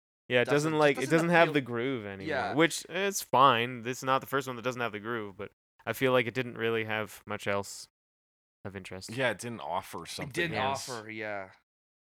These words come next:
Speaker 3: So, yeah, you get, like, the drum beat's very simple, so we lose that very, uh, very dynamic drumming from the
Speaker 1: Mm-hmm.
Speaker 2: Mm-hmm.
Speaker 3: original. That we, we lose the, the complexity of the instruments. We just get this wall of finger-picking guitar.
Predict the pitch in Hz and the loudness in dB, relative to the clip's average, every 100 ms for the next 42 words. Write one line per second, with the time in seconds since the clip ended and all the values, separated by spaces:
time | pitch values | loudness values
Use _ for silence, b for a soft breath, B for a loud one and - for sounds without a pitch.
0 | - - 98 90 71 104 98 95 101 85 | -12 -8 -8 -10 -12 -6 -6 -6 -8 -10
1 | 98 87 101 - 110 107 107 - 107 104 | -12 -12 -12 -6 -6 -6 -8 -6 -4 -4
2 | - 107 98 107 104 - 95 92 101 98 | -4 -4 -4 -6 -6 -6 -8 -8 -8 -8
3 | 98 85 80 90 87 82 80 73 64 - | -8 -8 -8 -10 -8 -10 -12 -12 -14 -16
4 | - _ _ 92 92 87 78 78 76 73 | -20 _ _ -12 -10 -10 -12 -12 -16 -16
5 | 71 - - - 73 73 - - 123 120 | -18 -20 -20 -16 -14 -14 -18 -18 -16 -14
6 | 131 143 143 165 131 - - _ _ _ | -12 -10 -8 -8 -10 -14 -18 _ _ _
7 | 90 90 85 78 87 98 95 98 98 87 | -14 -10 -10 -12 -12 -10 -6 -6 -6 -8
8 | - 73 82 85 - 85 90 82 - 82 | -8 -10 -12 -14 -14 -8 -6 -6 -8 -10
9 | 85 98 - 107 104 - 87 - 90 78 | -10 -8 -8 -8 -10 -10 -10 -10 -12 -14
10 | - 82 82 80 76 - 87 80 80 82 | -10 -6 -4 -4 -10 -12 -14 -12 -16 -16
11 | 82 85 - 101 101 98 | -14 -14 -4 0 0 0